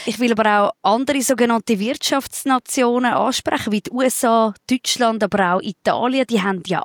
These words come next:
auch all sehr hohe Schulden. Warum ist das scheinbar, ja, ich sage jetzt mal fast schon normal geworden, dass ein Staat hoch verschuldet ist?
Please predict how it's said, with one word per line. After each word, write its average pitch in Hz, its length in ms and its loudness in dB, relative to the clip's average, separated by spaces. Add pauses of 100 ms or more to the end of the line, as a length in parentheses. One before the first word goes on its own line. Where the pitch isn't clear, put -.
auch 226 420 0 (280)
all 254 320 2
sehr 247 300 -2
hohe 240 300 -2
Schulden. 302 420 -2 (460)
Warum 233 240 4
ist 330 180 -2
das - 180 -2
scheinbar, 285 680 2 (560)
ja, 185 160 -6
ich - 120 -8
sage 190 180 -2
jetzt - 100 -8
mal 180 100 -2
fast 220 200 -2
schon 214 140 0
normal 180 460 0
geworden, 247 360 2
dass 226 220 0
ein 214 80 -4
Staat 196 500 0
hoch 190 200 0
verschuldet 185 680 -2
ist? - 360 -10